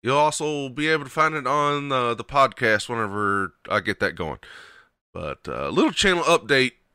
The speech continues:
and Quake Fans news and stuff like that is, uh, uh, yeah, I'm, I'm a hundred percent focused just on Quake Fans right now. Uh, back in the day, I used to do,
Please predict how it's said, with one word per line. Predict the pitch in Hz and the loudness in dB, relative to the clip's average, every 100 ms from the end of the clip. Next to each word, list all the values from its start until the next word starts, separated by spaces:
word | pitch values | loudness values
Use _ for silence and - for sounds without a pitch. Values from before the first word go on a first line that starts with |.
| _ _ - _ | _ _ -20 _
and | 98 95 87 | -16 -14 -14
Quake | - 131 - | -12 -14 -10
Fans | 120 107 104 101 - - - | -8 -8 -8 -10 -10 -10 -12
news | 104 101 98 85 | -12 -10 -8 -8
and | 85 | -10
stuff | - 90 87 | -8 -8 -6
like | 80 - | -10 -6
that | 82 - _ _ _ _ _ _ _ - | -6 -6 _ _ _ _ _ _ _ -12
is, | 85 85 76 | -8 -8 -8
uh, | 85 78 78 76 _ _ _ _ _ _ _ _ _ _ _ _ - _ | -10 -8 -12 -16 _ _ _ _ _ _ _ _ _ _ _ _ -20 _
uh, | 85 71 58 52 | -10 -8 -10 -6
yeah, | 104 139 131 | 4 6 6
I'm, | 127 | 4
I'm | 107 131 110 | 2 2 2
a | |
hundred | 147 190 | 0 0
percent | 180 143 151 - | -2 -2 -2 -2
focused | - 160 160 160 - - - _ _ _ | -6 -4 -4 -8 -10 -12 -20 _ _ _
just | - 160 - | 0 0 6
on | 151 151 | 8 8
Quake | - 156 - | 6 4 4
Fans | 113 98 85 | 0 -2 -2
right | 85 | -6
now. | 80 76 - - - - _ _ _ _ _ _ _ | -4 -8 -8 -20 -20 -20 _ _ _ _ _ _ _
Uh, | - | -10
back | 82 90 - | 0 0 0
in | 98 | -6
the | |
day, | 95 120 123 | 0 2 4
I | 113 | 2
used | 113 - | -2 -6
to | |
do, | 104 113 113 104 | -6 -6 -4 -8